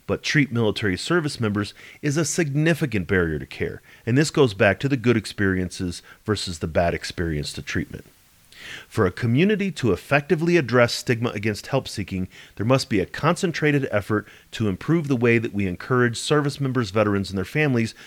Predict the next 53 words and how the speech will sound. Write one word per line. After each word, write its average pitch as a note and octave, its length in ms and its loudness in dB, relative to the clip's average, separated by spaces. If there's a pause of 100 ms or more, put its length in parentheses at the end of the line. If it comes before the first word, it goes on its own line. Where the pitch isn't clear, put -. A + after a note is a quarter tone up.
(180)
to - 200 -6
access G#2+ 460 0
effective - 520 -8
care. - 340 -8 (520)
And F#2+ 80 -2
the G2+ 60 -2
question F3 540 2
is, E2+ 380 -2 (320)
if - 140 -8
you're A#2 80 2
listening, G#2+ 600 4 (260)
how C#3+ 160 4
can C3 260 2
you A#2 300 4
make F#2 240 2
a D#2 60 -8
difference? - 580 -12 (300)
So A#2+ 160 4
I G2+ 40 8
appreciate D3+ 500 4
you A#2 220 2
listening A#2+ 400 4
to G2+ 60 -2
some A2 240 0
of G2+ 60 -2
these G2 180 0
insights. A2 560 -2 (140)
Love C#3 240 6
to C#3 60 8
hear B2+ 160 4
what A#2 200 0
you G#2 40 -6
think G2+ 240 -2
about F2 240 0
it. C3+ 160 -4 (560)
Share G3 220 10
your E3+ 140 6
thoughts F3 340 2
with F#2+ 180 -2
us C#3+ 120 2
by G#2 140 2
dropping B2 360 4
an A2 60 2
email C#3 340 4
to B2+ 160 -4
militarymind B2+ 960 2
at G2 160 0
F A2 160 2
C A#2+ 220 0
C G#2+ 240 -2
springs F#2+ 420 -2
dot E2 260 -2
com. - 340 -12